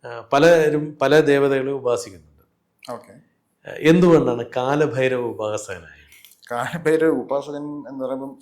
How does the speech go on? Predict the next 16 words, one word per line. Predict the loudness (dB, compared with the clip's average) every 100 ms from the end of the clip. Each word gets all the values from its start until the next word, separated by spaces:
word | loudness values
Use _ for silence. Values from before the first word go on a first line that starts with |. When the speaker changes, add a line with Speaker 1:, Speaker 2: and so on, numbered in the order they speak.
| -12
Speaker 2:
ശരിക്കും, | -10 -6 -6 -8 -12 -16 -10
ആ, | -6 -6
ശിവഭക്തനായി | -8 -4 -2 -2 -2 -2 -2 -4
Speaker 1:
ഉം. | -6 -8 -8
Speaker 2:
ഇപ്പോ | -4 -2 -2 -4 -10 -12
പറയുകയാണെങ്കിൽ | -10 -8 -6 -8 -10
ഇനിയിപ്പോ | -14 -14 -14
അച്ഛനെ | -12 -8 -6 -6
തൊട്ട് | -6 -6
തുട-, | -6 -8 -10 -4
തുടങ്ങാം. | -2 -2 -8
Speaker 1:
ഉം, | -8
ഉം. | -8
Speaker 2:
എന്ന് | -10
വെച്ച് | -16
കഴിഞ്ഞാൽ, | -16 -16